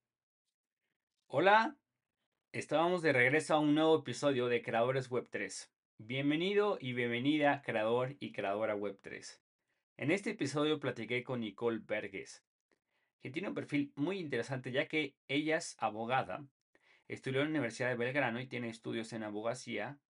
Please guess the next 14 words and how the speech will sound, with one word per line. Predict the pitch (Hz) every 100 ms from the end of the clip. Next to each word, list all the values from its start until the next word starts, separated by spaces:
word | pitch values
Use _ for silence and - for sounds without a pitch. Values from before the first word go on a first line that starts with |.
| _ _
en | 110
una | 120
de |
las | 131
principales | - - - 113 107 -
universidades | 107 101 95 - 107 101 -
de | _ 92
Buenos | 95 95 95
Aires | 110 110 117
y | -
de | 98
Argentina, | 110 143 143 139 113 - _ _ _ _ _ _ _ _ _ _ _ _
y | - 156
después | 170 - 190 202 -